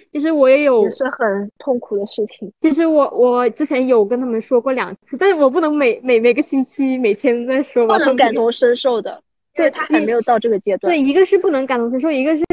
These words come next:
Speaker 1: 你真的不能每天都说，他，人家，人家考研也很焦虑的。
Speaker 2: 对，人家考研这个时候也很重要。
Speaker 1: 对，对，还有一个就是你找一些高能量的朋友去聊，他们没有办法感同身受。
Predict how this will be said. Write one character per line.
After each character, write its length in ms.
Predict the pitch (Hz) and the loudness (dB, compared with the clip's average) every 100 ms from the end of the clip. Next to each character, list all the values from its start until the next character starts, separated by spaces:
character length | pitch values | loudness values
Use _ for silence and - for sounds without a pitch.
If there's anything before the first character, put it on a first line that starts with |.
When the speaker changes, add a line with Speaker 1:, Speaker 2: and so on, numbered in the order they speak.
| 294 - _ | -2 -4 _
Speaker 1:
你 120 | - 294 | -6 0
真 120 | 392 | 2
的 60 | 427 | 4
不 100 | 403 | 2
能 100 | 381 | 2
每 140 | 285 | 2
天 180 | 269 302 | 0 2
都 180 | 302 302 | 2 0
说， 520 | - 302 269 247 269 - | 0 0 0 0 -4 -8
他， 160 | 311 - - | -10 -10 -4
人 140 | 294 | 0
家， 100 | 320 | 0
人 140 | 311 277 | 0 -2
家 100 | 320 | -2
考 180 | - | 0
研 120 | 226 254 | 0 0
也 60 | |
很 120 | 294 226 | -2 -2
焦 240 | 262 254 | 0 0
虑 260 | 262 285 247 | 0 0 -2
的。 200 | 190 220 - _ _ _ - - - 466 | -4 -10 -12 _ _ _ -12 -12 -10 -6
Speaker 2:
对， 240 | 359 320 247 | 2 2 4
人 180 | 233 247 | 0 0
家 140 | 277 | -2
考 200 | 277 277 | -2 -2
研 200 | 214 214 | 0 -2
这 120 | 226 | 0
个 80 | 262 | 0
时 80 | 240 | 0
候 100 | 226 | -4
也 140 | 214 | -6
很 180 | 277 202 | -6 -8
重 100 | 240 403 453 | -8 -8 -8
要。 120 | - - - _ _ | -12 -14 -20 _ _
Speaker 1:
对， 280 | 294 254 220 _ _ _ | -4 -4 -6 _ _ _
对， 100 | - | -4
还 200 | 349 311 | 0 2
有 40 | 262 | 2
一 40 | |
个 80 | 302 | 0
就 100 | 320 | -2
是 260 | 339 311 247 | -2 0 -2
你 140 | 254 | -4
找 180 | 247 220 | -2 -2
一 100 | 254 | -2
些 400 | 302 285 262 262 - | -2 -2 0 -2 0
高 180 | 277 285 | 0 0
能 120 | 240 | -2
量 120 | 254 | -6
的 80 | 247 | -8
朋 120 | 233 | -8
友 80 | 208 | -10
去 160 | - | -8
聊， 200 | 247 180 | -8 -6
他 100 | 196 | -6
们 140 | 262 240 | -6 -4
没 120 | 226 | -2
有 100 | 226 | -2
办 180 | 247 262 | -2 -2
法 200 | 233 214 | -2 -2
感 200 | 220 202 | -2 -6
同 180 | 202 208 | -8 -8
身 200 | 226 220 | -8 -6
受。 340 | 254 214 - | -6 -6 -8